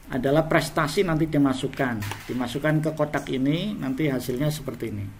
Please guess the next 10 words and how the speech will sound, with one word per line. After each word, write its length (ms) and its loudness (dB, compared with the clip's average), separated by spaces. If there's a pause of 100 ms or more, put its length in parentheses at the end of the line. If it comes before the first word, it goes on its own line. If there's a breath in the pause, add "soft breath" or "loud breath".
(220)
Ya. 200 -12 (920 loud breath)
Kemudian 1040 4
yang 400 4
independen, 1120 4
independen 600 2
itu 680 2 (240)
yang 240 0
variabel 640 2
X, 200 -2 (280)
ya, 160 -8